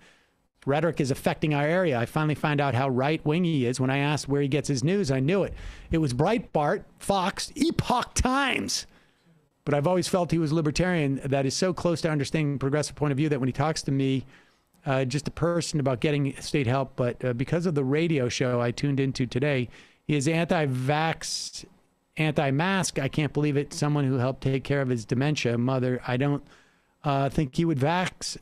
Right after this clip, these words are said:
uh, or mask for her. Um, I'm at a loss what to do. I'm dreadfully worried. Oh, wow. So it sounds like, um, you knew this person off air. Um,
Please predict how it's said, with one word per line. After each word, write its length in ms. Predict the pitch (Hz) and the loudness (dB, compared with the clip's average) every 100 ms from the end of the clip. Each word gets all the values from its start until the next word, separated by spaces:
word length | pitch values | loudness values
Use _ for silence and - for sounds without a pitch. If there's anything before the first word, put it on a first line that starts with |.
| - | -2
uh, 240 | 147 147 | 0 0
or 180 | 151 160 | 0 0
mask 380 | 160 185 190 - | 2 0 -2 -2
for 140 | 127 | -2
her. 300 | 92 98 90 - _ _ _ _ _ - | 0 -2 -6 -14 _ _ _ _ _ -2
Um, 640 | 127 123 123 123 127 127 147 | 0 2 2 2 0 0 0
I'm 80 | |
at 80 | 143 | 0
a 40 | 143 | 2
loss 340 | 156 156 - | 2 0 0
what 100 | 147 | -2
to 80 | 127 | 0
do. 180 | 139 139 | 0 0
I'm 100 | 113 | 0
dreadfully 400 | 131 131 131 123 | 0 0 0 0
worried. 360 | 123 120 92 - _ _ _ _ _ _ _ _ _ _ | 0 -2 -6 -14 _ _ _ _ _ _ _ _ _ _
Oh, 60 | 131 | -2
wow. 220 | 135 101 | -2 -4
So 180 | - 131 | -4 -2
it 100 | 117 | 0
sounds 220 | 151 143 | 0 0
like, 180 | 127 - | 0 0
um, 340 | 123 110 107 - - - - _ _ - - - - - - - - _ _ _ _ - | 0 0 -2 -6 -16 -20 -20 _ _ -12 -10 -6 -6 -8 -12 -20 -20 _ _ _ _ -6
you 80 | 127 | 0
knew 160 | 120 131 | 2 2
this 160 | 117 | 0
person 340 | - 123 - 110 | 0 -2 -2 -2
off 300 | 110 113 - | 0 -2 -4
air. 360 | 110 101 - - _ _ _ _ _ _ _ - | -6 -8 -12 -20 _ _ _ _ _ _ _ -8
Um, 680 | 120 117 107 107 104 101 | -2 0 0 0 0 -2